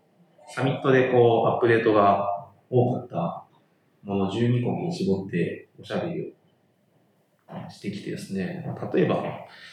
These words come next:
えーと、エムエルキットっていう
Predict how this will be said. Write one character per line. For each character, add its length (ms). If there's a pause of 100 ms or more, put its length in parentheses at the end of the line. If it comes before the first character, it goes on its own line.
(200)
え 380
ー 80
と、 60
エ 40
ム 60
エ 80
ル 100
キ 80
ッ 180
ト 220
っ 40
て 60
い 320
う 260